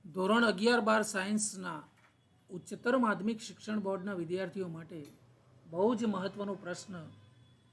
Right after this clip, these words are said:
સોલિડ સ્ટેટ ઘન અવસ્થાના ચેપ્ટરમાંથી આજે લઈને ઉપસ્થિત થવા જઈ રહ્યો છું. મિત્રો, આજનો આ વીડિયો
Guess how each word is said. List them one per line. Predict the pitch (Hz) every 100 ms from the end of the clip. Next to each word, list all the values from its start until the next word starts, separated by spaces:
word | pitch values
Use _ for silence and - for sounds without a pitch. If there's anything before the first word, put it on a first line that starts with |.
| _ _ _ _ -
સોલિડ | - 190 185 233 220
સ્ટેટ | - 202 190 - - - _ - - _ _ _ _ _ - - 160
ઘન | 139 180 226 247
અવસ્થાના | 220 214 214 208
ચેપ્ટરમાંથી | 202 185 170 - 202 180 175 196 143 - _ _ _ _ _
આજે | 180 175 180
લઈને | 170 185
ઉપસ્થિત | 175 156 170 - 196
થવા | - 151 202 - - - -
જઈ | - 147
રહ્યો | 143 135
છું. | 131 - _ _ _ _ _ _ _ _ _ _ _
મિત્રો, | 180 202 247
આજનો | 233 196 180 214 240 214 190 - - - _ -
આ | 196
વીડિયો | 190 196 220 180